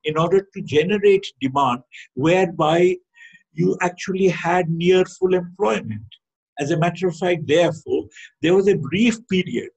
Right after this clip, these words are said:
between the coming out of the depression by these countries and the actual major start of the war, when some of these fascist governments actually became quite popular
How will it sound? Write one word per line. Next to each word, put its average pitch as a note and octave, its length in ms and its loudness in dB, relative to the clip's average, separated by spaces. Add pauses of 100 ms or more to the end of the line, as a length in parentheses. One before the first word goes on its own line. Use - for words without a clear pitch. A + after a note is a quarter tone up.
(380)
between F3+ 520 0
the E3+ 200 2 (320)
coming G3 360 0
out G#3+ 280 2
of G3 140 0
the G3 80 6
depression F3 580 0
by C#3 160 0
these D#3 280 0
countries B2+ 580 -6 (340)
and E3+ 220 -2
the G3+ 240 -2
actual G3 720 2
major F3 640 2
start E3 480 -2 (140)
of C3+ 180 -2
the C3 80 -2
war, C#3 340 2 (320)
when F3+ 220 0
some F#3 220 -2
of G#3+ 80 -2
these A3 180 2
fascist E3+ 400 -2
governments D#3+ 440 -4
actually E3+ 340 -8
became F3 320 -4
quite F#3+ 260 -2
popular G3+ 440 -6